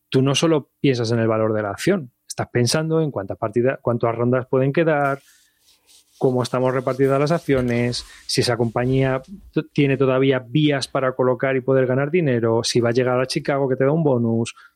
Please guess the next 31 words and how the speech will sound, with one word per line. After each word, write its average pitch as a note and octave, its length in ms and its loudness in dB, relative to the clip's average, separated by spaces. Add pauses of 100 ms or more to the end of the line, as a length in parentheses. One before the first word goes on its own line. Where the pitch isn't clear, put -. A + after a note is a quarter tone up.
(200)
todo A#2 260 0
eso C3 380 -2 (100)
cuenta. - 420 -2 (380)
Entonces, A2 640 -4 (140)
pues, C#3+ 560 -8
tienes A2+ 200 -2
que B2+ 120 -2
saber A#2 240 -2
qué C3 80 2
es C3 40 0
lo C3+ 120 0
que B2+ 60 0
vas G#2+ 180 -4
a G2 40 -20
hacer. A#2+ 280 -2 (480)
Y - 40 0
el B2+ 60 2
juego D#3+ 200 0
es, D#3+ 140 -2
es E3+ 320 0
muy C#3 180 4
dif-, B2 180 0
sencillo, D3 400 -2
porque A2 180 -4
cada G2+ 240 -4
turno C#3 220 -2
solo D3 200 0
puedes B2+ 200 0
hacer A#2 180 -2
una G#2+ 140 -2
acción. E3 340 -2